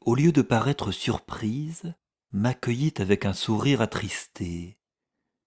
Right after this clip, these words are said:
Elle était complètement changée. « Que vous est-il arrivé ? Vous avez un grand chagrin, lui dis-je. » Elle ne répondit pas tout de suite, et je crus qu'elle craignait de parler de peur que ses larmes ne se remissent à couler.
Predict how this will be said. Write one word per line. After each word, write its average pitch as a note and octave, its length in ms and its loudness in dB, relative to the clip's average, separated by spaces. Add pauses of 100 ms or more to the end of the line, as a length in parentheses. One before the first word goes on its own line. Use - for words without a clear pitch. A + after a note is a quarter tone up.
(140)
Elle G2+ 180 0
était A2 240 -2
complètement G#2 680 -4
changée. « F2+ 800 -8 (1040)
Que D3 100 0
vous B2+ 220 -2
est-il G#2+ 260 2
arrivé ? G2 680 2 (760)
Vous G#2 260 -2
avez G2+ 260 2
un G#2 80 0
grand F#2+ 240 -2
chagrin, G#2 720 -2
lui G2 140 -2
dis-je. » F2+ 560 -4 (1120)
Elle G2 180 0
ne G2+ 80 0
répondit G#2 520 2
pas A#2+ 180 0
tout A2+ 140 -2
de G#2 120 2
suite, - 720 0 (220)
et G#2+ 120 4
je G2+ 160 0
crus - 300 -2
qu'elle G2+ 180 2
craignait A#2 400 2
de G#2+ 120 2
parler G#2+ 500 4
de G2+ 160 2
peur A2+ 360 2
que G#2+ 100 0
ses G2+ 220 2
larmes A2+ 320 4
ne G2 120 4
se - 160 -4
remissent G#2 480 2
à F#2 60 -2
couler. F2 640 -8